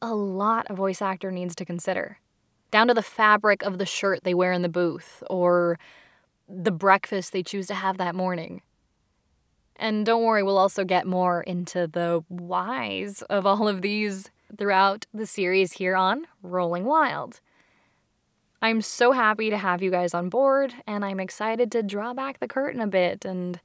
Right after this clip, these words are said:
Wizard of Oz you off to a land of magic. And maybe demystify some of it for you, if I don't thoroughly confuse you first.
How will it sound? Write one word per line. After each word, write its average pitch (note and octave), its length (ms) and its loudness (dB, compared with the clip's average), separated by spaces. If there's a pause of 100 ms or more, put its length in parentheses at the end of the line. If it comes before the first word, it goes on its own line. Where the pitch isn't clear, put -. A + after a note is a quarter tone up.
(460)
Wizard G3+ 360 -2
of A3+ 80 0
Oz A3+ 280 -2
you A#3 140 0
off A3 340 -2
to G3 160 -6
a - 20 -2
land F#3+ 380 -4
of F3+ 260 -6
magic. G3+ 840 0 (600)
And D#4+ 100 2
maybe G4 240 4
demystify C4+ 580 2
some F#3 160 -4
of F#3 120 0
it - 120 -2
for F3+ 220 2
you, E3+ 360 -4 (580)
if G#3 140 -6
I G3 100 4
don't G3 260 -2
thoroughly F#3 500 2
confuse E3+ 520 -6
you G3 100 0
first. - 560 -4